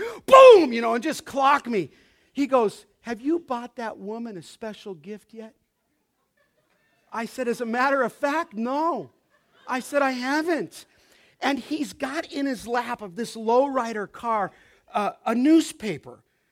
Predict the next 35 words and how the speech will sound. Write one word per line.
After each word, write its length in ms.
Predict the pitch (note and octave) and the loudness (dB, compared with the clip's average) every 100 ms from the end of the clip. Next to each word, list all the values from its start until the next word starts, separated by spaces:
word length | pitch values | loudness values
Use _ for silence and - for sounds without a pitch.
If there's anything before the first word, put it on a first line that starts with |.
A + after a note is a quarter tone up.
| - | -8
the 80 | G#3+ | -8
Fresno 600 | - C#4+ D4 A3 C#4 C4 | -4 0 0 0 0 0
Bee. 300 | F#3 C4 C#3+ | 0 -4 -2
No, 160 | G#3+ G#3 | 0 2
it 80 | F#3+ | 6
probably 260 | A#3+ G#3+ | 8 8
wasn't. 320 | A3 G#3+ G3 | 6 4 2
It 40 | F#3+ | 0
wa-, 120 | A#3+ | 0
it 80 | C4+ | 0
was 180 | D#4 B3 | -2 0
a 80 | |
newspaper, 720 | C#4 E4 D#4+ - B3 G#3+ F#3+ F3 | 4 8 6 4 -2 -2 0 -2
though. 260 | D#3+ C3+ - _ _ _ - | -2 -6 -12 _ _ _ -8
And 120 | B3+ | -4
I'm 120 | B3+ | -2
like, 220 | B3 G#3 - _ - | -2 -4 -6 _ -18
I, 120 | - F#3+ | -16 -12
I 200 | F3+ E3+ | -8 -4
didn't 100 | B3+ | -2
know 100 | A3 | 0
what 120 | F3+ D#3 | -2 -6
he 120 | C3 | -8
had 180 | G3 D3+ | -6 -4
under 300 | G3+ E4 G3+ | -4 -4 -6
it. 200 | A2+ _ _ _ _ _ _ _ _ _ | -8 _ _ _ _ _ _ _ _ _
He 120 | A#3 | -10
goes, 200 | G#3+ A3 - | -8 -8 -10
"I 100 | A3 | -16
got 400 | F#3+ C4+ C4 B3+ | -12 -10 -10 -12
something 520 | - B3+ A#3+ - A#3 | -16 -14 -14 -12 -14
for 200 | - A3+ | -14 -18
you, 300 | F#3 A#3 D4 | -12 -8 -6
my 200 | D#3 B2 | -8 -12
man." 380 | A#2 G#2+ C#3 | -16 -20 -20